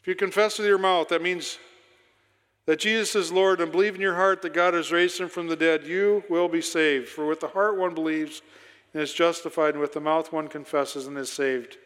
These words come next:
Confession is just agreeing with God that I'm a sinner, needing Jesus, my Savior. You don't have to have all the doctrines lined up. You don't have to have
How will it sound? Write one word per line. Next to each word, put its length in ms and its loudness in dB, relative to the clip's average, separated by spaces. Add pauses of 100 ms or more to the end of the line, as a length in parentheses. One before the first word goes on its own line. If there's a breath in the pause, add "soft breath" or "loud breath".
(960 soft breath)
Confession 500 -2
is 60 -4
just 220 0
agreeing 400 0
with 160 0
God 280 2
that 100 -2
I'm 160 -2
a 80 -6
sinner, 500 -4 (840 soft breath)
needing 260 -2
Jesus, 320 0
my 140 -2
Savior. 340 0
You 140 -2
don't 140 0
have 160 0
to 80 2
have 140 2
all 160 2
the 80 -4
doctrines 560 -2
lined 280 -2
up. 260 2
You 80 -8
don't 140 -6
have 200 -4
to 80 -2
have 280 -2